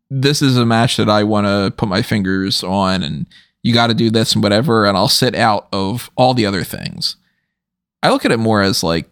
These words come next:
they probably just had a couple of options for Brock, and the Wyatt thing, maybe they had a plan for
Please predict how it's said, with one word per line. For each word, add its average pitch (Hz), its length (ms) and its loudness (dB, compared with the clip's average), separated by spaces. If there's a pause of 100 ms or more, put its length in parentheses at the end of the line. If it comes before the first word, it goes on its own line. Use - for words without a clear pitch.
(100)
they 190 140 2
probably 247 1000 -2
just - 520 -2 (160)
had 120 340 2
a 139 40 2
couple 143 340 0
of 127 80 2
options 117 480 0
for 120 140 0
Brock, 107 500 0
and 101 440 -4 (1500)
the 117 80 2
Wyatt 156 400 2
thing, 160 460 2 (180)
maybe 185 300 2
they 190 160 2
had 151 260 0
a 147 40 -2
plan 151 420 2
for 123 360 0